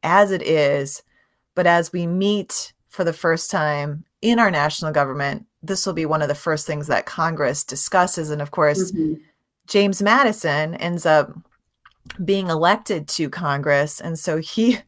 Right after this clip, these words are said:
Speaker 1: <laughs> has sort of the weird position of, um, moving a, a Bill of Rights through Congress, even though he was on the side of the Federalists during the debate for ratification.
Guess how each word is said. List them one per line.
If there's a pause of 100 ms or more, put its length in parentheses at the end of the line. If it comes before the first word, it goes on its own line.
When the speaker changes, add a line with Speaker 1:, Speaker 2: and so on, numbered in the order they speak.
(240)
Speaker 1:
<laughs>
has
sort
of
the
weird
position
of,
um, (1120)
moving
a,
a
Bill
of
Rights (220)
through
Congress,
even
though
he
was
on
the
side
of
the
Federalists
during
the
debate
for
ratification.